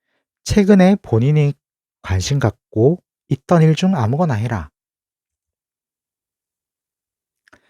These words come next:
역행자 육 단계, 경제적 자유를 얻는 구체적 루트.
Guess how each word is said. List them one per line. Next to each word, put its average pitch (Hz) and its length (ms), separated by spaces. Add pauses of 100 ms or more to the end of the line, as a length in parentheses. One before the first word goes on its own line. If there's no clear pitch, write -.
(240)
역행자 160 440
육 - 220
단계, 95 500 (840)
경제적 123 440
자유를 107 300
얻는 101 400 (100)
구체적 - 460
루트. - 460